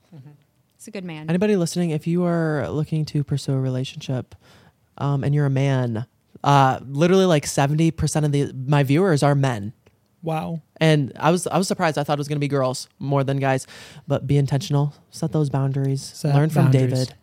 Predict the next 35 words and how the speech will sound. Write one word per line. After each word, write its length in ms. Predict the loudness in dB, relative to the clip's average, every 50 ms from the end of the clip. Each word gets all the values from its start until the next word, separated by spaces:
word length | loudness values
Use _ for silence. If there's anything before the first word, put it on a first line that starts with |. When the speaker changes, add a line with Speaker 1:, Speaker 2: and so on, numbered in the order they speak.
| _ _ _ _
Speaker 2:
Learn 120 | -18 -16 -10
from 20 |
Speaker 1:
Set 200 | -2 2 2 2
Speaker 3:
You 60 | 4
know, 80 | 4 6
Speaker 1:
boundaries. 480 | 6 6 6 4 0 -2 -6 -6 -2
Speaker 3:
and 140 | 0 0 2
be 80 | 4 2
Speaker 2:
Yes. 80 | 2
Speaker 3:
clear 280 | 2 0 2 2 4 4
with 220 | 2 2 0 -2
girls 400 | -4 -2 0 0 2 0 0 -2 -2
because 440 | -2 -4 -2 0 0 0 0 -2 -2
they 80 | -2
don't 180 | -2 -2 -2 -2
like 280 | -4 -4 -6 -6 -12 -20 -20 -20 -20 -20 -20 _ _ _ -8
not 300 | -4 -2 -2 -2 0 0
knowing 320 | 0 2 2 0 0 -2
where 120 | -4 -4
they 120 | -2 -2 -4
stand, 540 | -4 -4 -4 -4 -4 -4 -4 -6 -8 -12 -16 _ _ -6
you 100 | -4 -2
know, 180 | -2 -2 -2
because 520 | -4 -4 -6 -8 -6 -4 -6 -6 -6 -8 -12
Speaker 2:
Define 400 | -18 -18 -12 -10 -8 -6 -6 -6
the 80 | -8
relationship. 420 | -6 -4 -4 -4 -4 -2 0 0 2
Speaker 3:
define 240 | 4 4 4 6 4
the 80 | 4
relationship. 720 | 2 0 -2 -2 -6 -8 -8 -10 -14 -14 -14 -16 -16 -16 _ -20
Seriously. 600 | -18 -10 -6 -4 -4 -4 -6 -8 -10 -10 -10 -12 _ _ _ _ _ _ _
That 140 | -10 -6 -6
is 80 | -6 -4
so 160 | -4 -6 -6
important. 400 | -6 -6 -8 -12 -12 -12 -12 -14